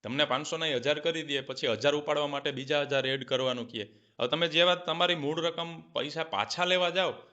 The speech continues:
ત્યારે એ જે ફ્રોડ નેટવર્ક ચાલતું હોય ને એમાંથી તમારા ખાતામાં ટ્રાન્સફર માટે તમારા બેંક એકાઉન્ટનો ઉપયોગ કરે.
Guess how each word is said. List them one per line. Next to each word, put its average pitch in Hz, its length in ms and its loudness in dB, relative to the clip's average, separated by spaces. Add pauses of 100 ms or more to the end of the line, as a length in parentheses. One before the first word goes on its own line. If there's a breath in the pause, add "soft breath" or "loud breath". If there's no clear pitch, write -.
(200 soft breath)
ત્યારે 170 440 2 (100)
એ 147 100 0
જે 175 140 2
ફ્રોડ 160 400 0
નેટવર્ક 175 400 -2
ચાલતું 180 380 -2
હોય 139 120 0
ને 113 180 -4
એમાંથી 180 400 -4
તમારા 175 340 -2
ખાતામાં 170 440 -4
ટ્રાન્સફર 151 460 -2
માટે 156 320 -2
તમારા 151 380 -2
બેંક 139 280 -4
એકાઉન્ટનો 139 600 -6
ઉપયોગ 139 400 -4
કરે. 104 200 -4